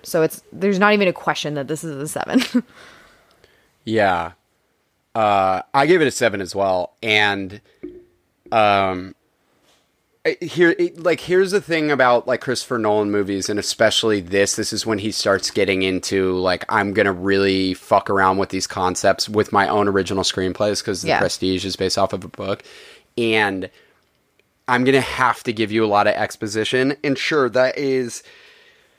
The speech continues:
Speaker 2: sometimes problematic to some people, but you need it, and it, you need it in this movie, and it never really gets annoying in the movie, 'cause as I said earlier, they're really short interactions. But the idea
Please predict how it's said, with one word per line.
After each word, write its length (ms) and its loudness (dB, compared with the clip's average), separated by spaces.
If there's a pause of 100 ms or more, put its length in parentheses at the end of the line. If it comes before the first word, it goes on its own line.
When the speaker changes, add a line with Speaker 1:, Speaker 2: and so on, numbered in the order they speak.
(220)
Speaker 2:
sometimes 760 0
problematic 720 0
to 80 -8
some 220 -2
people, 440 -2
but 240 0
you 200 0
need 360 2
it, 260 4
and 160 0
it, 160 0 (240)
you 240 -4
need 220 0
it 120 4
in 100 2
this 160 -2
movie, 340 -2
and 100 0
it 120 0
never 320 2
really 480 2
gets 320 0
annoying 500 0
in 140 -2
the 40 -4
movie, 280 0
'cause 220 -4
as 220 0
I 60 -2
said 280 0
earlier, 360 4
they're 100 0
really 300 2
short 360 0
interactions. 800 -4 (460)
But 200 2
the 140 2
idea 760 0